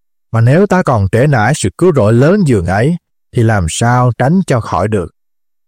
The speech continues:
Hebrew đoạn hai câu ba. Đức Chúa Trời đã hứa, theo như Dân Nhất đoạn một câu chín rằng,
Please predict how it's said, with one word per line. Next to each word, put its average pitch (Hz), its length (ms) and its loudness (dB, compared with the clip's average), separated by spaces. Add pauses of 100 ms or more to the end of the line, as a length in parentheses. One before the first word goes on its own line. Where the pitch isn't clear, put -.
Hebrew 131 360 2
đoạn 92 160 -2
hai 95 320 -2
câu 90 160 -4
ba. 90 340 -4 (1000)
Đức 175 100 -4
Chúa 220 60 -2
Trời 117 220 0
đã 98 160 0
hứa, 147 540 2 (280)
theo 127 120 0
như 131 260 2
Dân 127 200 2
Nhất 185 180 0
đoạn 95 260 -2
một 95 200 0
câu 113 160 -2
chín 139 240 -2
rằng, 98 260 -2